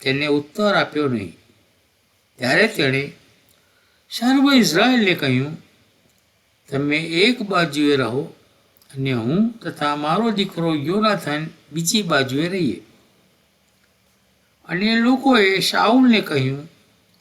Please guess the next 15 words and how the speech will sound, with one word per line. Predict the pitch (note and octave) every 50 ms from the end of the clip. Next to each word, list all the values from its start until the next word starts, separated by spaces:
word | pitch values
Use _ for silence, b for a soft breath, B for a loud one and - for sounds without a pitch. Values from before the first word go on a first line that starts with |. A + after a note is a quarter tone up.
| _ _ -
"જેમ | C3+ B2+ C#3+ D3 D3+ D#3 D3+
તમને | D3+ E3 D#3 D#3 D#3+ E3+ F#3 F#3
સારું | E3+ - E3+ F3 G3+ A3+ A#3 A3+
લાગે | G#3 F#3 F3 D3+ E3 F3 F3+ F#3 G#3 G3+ - _ _ -
તેમ | D3+ C#3 C3+ C#3+ D3 C#3+
કરો." | - - - - C3+ G#2+ - _ _ _ _ _ _ _ _ _ _ _ _ _ _ _ _ _ _ _ _ _ _ _ _ _ _ _ _ _ _ _ _ _ _ _ -
માટે | G3 F#3+ G3+ G3+ G3+ A#3+ F3
શાઉલે | E3 - G3 G3 A3+ B3 C4 C4+ B3+ F#3+ D#3+ E3+ F3 - - - _ _ _ -
ઇઝરાયલના | E3+ D#3+ C3+ C3+ C3+ E3 F#3+ A3+ B3 A#3 A3+ A3
ઈશ્વર | G3+ - - - - D#3+ E3 F3 E3
યહોવાને | E3 D#3+ E3+ F3 E3+ F3 F3 D#3+ D3 C#3 C3+ D3+ F#3+ A3 G#3+
કહ્યું, | - E3 C3 B2 B2 B2 B2 B2+ - _ _ _ _ _ _ _ _ - - - _ _ _ -
"સત્ય | - - F3 F3 E3+ - - G3 F#3+ F#3
વાત | F#3 F3+ D3+ C3+ C3+ D3 D3 D#3+
જણાવો." | G3+ G3+ G3 F#3+ E3+ A#2+ F#2 E2